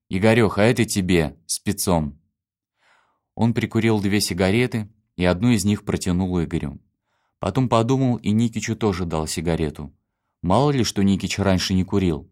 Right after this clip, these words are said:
Никогда не поздно начать, да, Никич? Никич разулыбался. Значит, Кир рассудил правильно. И не обиделись они. А молчали не потому, что не хотели говорить, а потому что не могли. Ну, как взводный не мог крикнуть и позвать их?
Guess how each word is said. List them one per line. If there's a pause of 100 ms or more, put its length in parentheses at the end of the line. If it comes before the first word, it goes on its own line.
Никогда
не
поздно
начать,
да,
Никич? (640)
Никич
разулыбался. (600)
Значит,
Кир
рассудил
правильно. (340)
И
не
обиделись
они. (480)
А
молчали
не
потому,
что
не
хотели
говорить, (340)
а
потому
что
не
могли. (600)
Ну, (120)
как
взводный
не
мог
крикнуть
и
позвать
их?